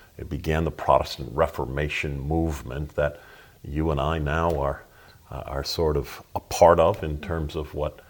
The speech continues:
uh, God's called the church to do and be. And so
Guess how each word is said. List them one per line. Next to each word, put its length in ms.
uh, 160
God's 300
called 260
the 60
church 380
to 100
do 260
and 180
be. 220
And 160
so 340